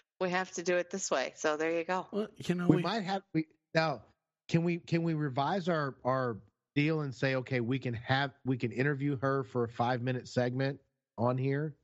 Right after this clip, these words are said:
Speaker 3: Say, "Hey, how are things going? You know, did Jay ever
Speaker 1: Mm.
Speaker 3: send you any dick pics?" <laughs>
Speaker 2: No. It ain't happening.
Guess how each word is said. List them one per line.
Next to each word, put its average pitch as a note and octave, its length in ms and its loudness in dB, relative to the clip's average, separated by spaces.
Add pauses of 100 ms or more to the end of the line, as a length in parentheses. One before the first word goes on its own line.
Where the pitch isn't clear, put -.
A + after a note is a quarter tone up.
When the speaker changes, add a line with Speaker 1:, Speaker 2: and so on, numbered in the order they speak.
(680)
Speaker 3:
Say, A#2+ 80 4
"Hey, B2 200 2
how A#2+ 180 0
are B2 80 0
things A#2 300 -4
going? C3 600 0 (440)
You G#2 80 -2
know, F2 280 -2 (640)
did A#2 160 2
Jay B2 220 0
ever B2 140 -4
Speaker 1:
Mm. - 40 -12
Speaker 3:
send B2+ 260 0
you B2+ 120 2
any B2 120 0
dick B2+ 300 -2
pics?" B2+ 500 -2 (800)
<laughs> - 960 -2
Speaker 2:
No. A#2 1000 0 (1120)
It A#2+ 160 2
ain't C3 220 0
happening. C3 1000 -2